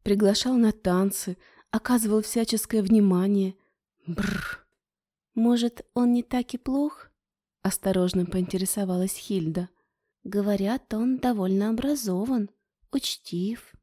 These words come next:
богат". "Вот кто говорит, пусть и выходит за него замуж. А я не хочу, не хочу, и точка. А может, я уже влюблена?"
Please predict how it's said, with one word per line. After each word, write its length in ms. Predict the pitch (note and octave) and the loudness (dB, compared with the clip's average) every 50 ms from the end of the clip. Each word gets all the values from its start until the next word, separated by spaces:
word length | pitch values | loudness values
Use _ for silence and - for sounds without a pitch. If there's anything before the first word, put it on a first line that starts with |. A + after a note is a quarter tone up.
| _ - | _ -12
богат". 760 | - G#3+ B3+ B3+ A3 F#3 E3 E3+ F#3 G3+ A3+ A#3+ - - - _ _ _ _ _ _ _ _ _ _ _ _ _ - | -8 -6 -6 -6 -4 -4 -4 -4 -4 -6 -8 -10 -12 -18 -20 _ _ _ _ _ _ _ _ _ _ _ _ _ -2
"Вот 260 | - G#3+ C4+ C4 - | 4 4 4 4 2
кто 260 | - - - C4 B3+ | -2 2 6 6 6
говорит, 680 | G#3+ B3 A3+ G#3+ B3 B3+ D#4 G#4+ A4 - - - - _ _ _ - | 8 6 6 6 6 4 4 4 2 0 -6 -20 -20 _ _ _ 2
пусть 280 | - C#4 C4+ - - | 6 6 6 6 4
и 40 | C#4 | 4
выходит 460 | B3 C#4+ C4+ - B3+ G3+ E3 F#3 E3 | 4 4 4 6 4 6 6 4 4
за 80 | D#3+ F#3 | 4 6
него 220 | F#3+ F#3+ F3+ F#3+ | 6 6 6 4
замуж. 580 | F#3+ E3+ F3 F#3+ F#3 F#3 F#3 F#3 - - - _ _ _ _ _ _ _ _ _ | 4 4 4 4 4 4 2 0 -2 -4 -10 _ _ _ _ _ _ _ _ _
А 120 | - C4+ B3+ | 8 8 10
я 240 | B3 G#3 C#4+ E4 G4+ | 10 10 8 10 10
не 160 | F4 C4 A3 | 10 10 8
хочу, 600 | - - F4 G4 - - - D4 A#3 G3 A3+ - _ _ _ _ _ _ _ | 6 2 0 0 0 2 2 4 4 2 0 -4 _ _ _ _ _ _ _
не 160 | - A#3+ A#3+ B3 | 8 8 8 8
хочу, 580 | - F4 F4+ F4+ - - - C4+ A3+ A#3 - _ _ _ _ _ _ _ _ | 6 4 4 4 2 2 2 2 0 0 -4 _ _ _ _ _ _ _ _
и 120 | - D#4 D4+ | 6 6 6
точка. 680 | D#4 D#4 - C4+ G#3+ F#3+ G3 - - - - F#3+ G3+ _ _ _ _ _ _ _ _ _ _ _ _ - | 6 4 6 8 8 8 6 4 -2 -4 -6 -10 -10 _ _ _ _ _ _ _ _ _ _ _ _ 0
А 100 | B3 B3+ | 4 6
может, 480 | B3+ A#3 A#3+ A3+ A#3 A#3+ A#3 - - _ _ _ | 8 8 6 6 4 0 -2 -4 -18 _ _ _
я 240 | - A#3 A#3 C#4+ C#4+ | -2 2 4 6 8
уже 320 | D4 D4 C4+ B3+ C#4 A#3+ G3 | 8 6 6 6 6 4 4
влюблена?" 640 | F#3 F3 E3+ D#3+ F3 F#3+ G3 G3 F#3+ F#3 F#3 F#3 | 4 2 2 6 6 6 6 6 4 2 -2 -6